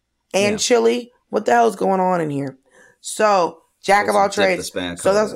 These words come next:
Speaker 2: in the chili, but yeah. Keep going.
Speaker 1: I cannot wait. I cannot wait
Speaker 2: <laughs>
Speaker 1: till people hear you say,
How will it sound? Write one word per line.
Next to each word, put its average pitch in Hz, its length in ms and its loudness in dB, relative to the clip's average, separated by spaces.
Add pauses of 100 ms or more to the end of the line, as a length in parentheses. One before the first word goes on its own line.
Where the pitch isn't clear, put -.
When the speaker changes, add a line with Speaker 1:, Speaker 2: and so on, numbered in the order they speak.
(100)
Speaker 2:
in 80 140 -12
the 69 100 -12
chili, 53 480 -16
but 57 220 -20
yeah. - 140 -16 (1400)
Keep 82 160 -16
going. - 180 -20
Speaker 1:
I 185 120 0
cannot 170 360 -2
wait. 147 480 0
I 175 220 0
cannot 156 520 -4
wait 147 420 -4 (680)
Speaker 2:
<laughs> - 540 -20
Speaker 1:
till 160 100 -2
people 185 320 -2
hear 175 240 0
you 170 240 -4
say, 147 480 -2